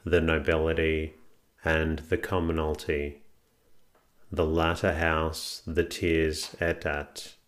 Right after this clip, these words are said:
as it was called, being usually about as large as the other two put together. But instead of there being a political division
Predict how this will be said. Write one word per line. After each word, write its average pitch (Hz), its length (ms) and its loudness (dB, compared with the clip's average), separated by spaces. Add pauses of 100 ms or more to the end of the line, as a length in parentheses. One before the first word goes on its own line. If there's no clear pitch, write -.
as 78 160 0
it 78 180 -2
was 78 140 -4
called, 71 600 0 (840)
being 82 320 4
usually 85 760 0
about 80 460 0
as 80 140 -2
large 80 880 -2
as 76 280 -2
the 76 140 0
other 78 220 -2
two 78 300 -2
put - 280 -6
together. 71 580 0 (1080)
But 82 200 4
instead 82 580 2
of 80 120 -2
there 80 220 4
being 80 320 0
a 80 140 -2
political 80 640 0
division 73 840 -4